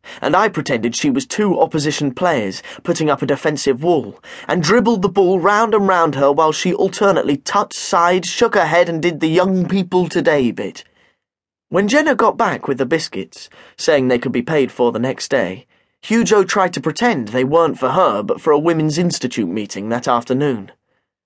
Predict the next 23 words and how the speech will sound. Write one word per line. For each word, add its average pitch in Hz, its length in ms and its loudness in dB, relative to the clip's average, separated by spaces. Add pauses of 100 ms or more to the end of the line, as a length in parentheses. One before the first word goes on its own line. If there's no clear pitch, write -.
(500)
"Oh, 120 300 2
yeah," 104 640 -4 (480)
I 98 100 -4
said 101 380 -2
as 123 120 -4
we 117 120 0
watched 113 320 0
her 101 140 -2
fat - 340 -6
form 104 380 -4
retreating 104 500 -4
across 101 320 -6
the 135 100 -8
green. 110 400 -6 (800)
"A 123 80 2
likely 135 540 2
story. 117 720 -2 (800)
Bet 185 180 -2
that's 135 220 0
just 151 220 -2
her 135 180 2
afternoon 135 460 0
snack." - 560 -6